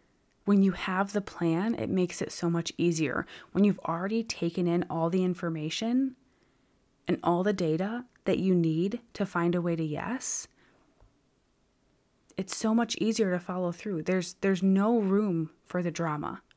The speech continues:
right? So now anytime I'm like, "Oh, I gotta go to the gym." Yesterday was one of these days. Yesterday, I didn't think my workout plan <laughs> was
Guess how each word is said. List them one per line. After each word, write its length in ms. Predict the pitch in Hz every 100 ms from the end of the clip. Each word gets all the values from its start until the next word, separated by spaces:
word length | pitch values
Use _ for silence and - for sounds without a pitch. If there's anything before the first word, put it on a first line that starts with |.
| -
right? 320 | 160 202 - _ - - -
So 160 | - 208
now 260 | 202 196 -
anytime 540 | 202 254 269 214 220
I'm 120 | 202
like, 200 | 190 175 -
"Oh, 180 | 330 - _
I 60 | 160
gotta 180 | 156
go 120 | 156 196
to 60 |
the 60 | 220
gym." 340 | 254 262 214 -
Yesterday 720 | 185 208 - 247 190 151 175 -
was 180 | 190 170
one 140 | 175
of 60 | 170
these 200 | 165 160
days. 420 | 170 - - - - - - - _
Yesterday, 720 | 180 190 - 196 160 160 196 _
I 160 | - 190
didn't 260 | 190 - 190
think 260 | 196 190
my 320 | 196 185 180 180 _ -
workout 420 | 180 226 190 170
plan 440 | - 170 151 170 226 - - - _
<laughs> 460 | _ _ - - -
was 600 | 190 190 185 180 -